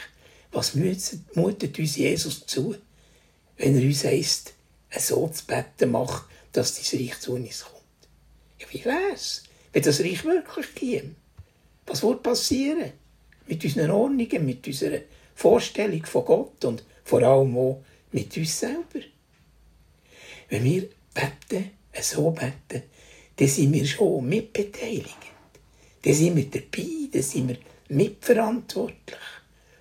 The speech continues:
dass unsere Bitte auch in Erfüllung geht. Das Unser-Vater-Gebet verändert etwas, etwas Grundlegendes in uns selber.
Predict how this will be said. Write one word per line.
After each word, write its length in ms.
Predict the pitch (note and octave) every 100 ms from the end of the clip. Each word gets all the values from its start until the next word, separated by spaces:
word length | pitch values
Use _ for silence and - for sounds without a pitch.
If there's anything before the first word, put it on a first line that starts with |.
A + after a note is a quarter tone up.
| _ _
dass 200 | B2+ -
unsere 260 | A#2+ - B2+
Bitte 320 | C#3+ C#3+ B2+
auch 140 | C3+
in 140 | C#3 B2
Erfüllung 460 | - - G#3+ A#3 -
geht. 300 | - F3 - _ _ _ _ _ _ _ _ _ _ _ -
Das 160 | - C3
Unser-Vater-Gebet 1120 | C#3+ C#3+ - B2+ D#3+ - - C3 C3 C#3 -
verändert 720 | - A#2 D#3+ C4 A#3 A3 -
etwas, 480 | A3+ G3+ - C#3+ - - - -
etwas 400 | C3+ C#3 C#3 -
Grundlegendes 840 | - E3+ C#4 C#4+ B3+ - - -
in 100 | E3+
uns 180 | G3+ -
selber. 420 | A#3 A3 A#3 G#3+